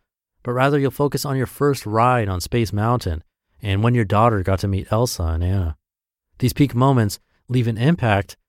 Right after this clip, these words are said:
and form the most lasting memories. Tip, some peak moments happen spontaneously. You can't necessarily plan for a dolphin sighting or epic sunset, but don't leave things completely to chance.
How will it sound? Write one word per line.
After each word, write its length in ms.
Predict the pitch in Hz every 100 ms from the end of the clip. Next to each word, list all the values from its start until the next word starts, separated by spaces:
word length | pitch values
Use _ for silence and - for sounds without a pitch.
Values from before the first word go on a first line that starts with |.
| _ _
and 160 | 123 98
form 260 | 123 120
the 60 | 110
most 360 | 98 107 117 98
lasting 420 | 92 95 104 87
memories. 540 | 82 90 85 80 - - _ _ _ _ _ _ _ _
Tip, 260 | 139 135 - _ _ _ _
some 320 | - 131 135
peak 240 | 131 147 -
moments 400 | 143 147 143 -
happen 440 | 139 151 151 147
spontaneously. 920 | - - 151 143 143 170 107 - 85 - _ _ -
You 100 | 127
can't 240 | 151 143
necessarily 500 | 135 135 135 139 123
plan 460 | - - 123 127 120
for 140 | 107
a 80 | 95
dolphin 380 | 90 110 117 87
sighting 460 | - 82 85 85
or 280 | 87 87 90
epic 280 | 120 107 95
sunset, 600 | - 120 139 - - 87 _ _ _ _ _ -
but 100 | 123
don't 180 | 147
leave 180 | 139 139
things 220 | - 123
completely 760 | - 104 95 - 175 156 95 82
to 100 | 90
chance. 460 | - 87 82 -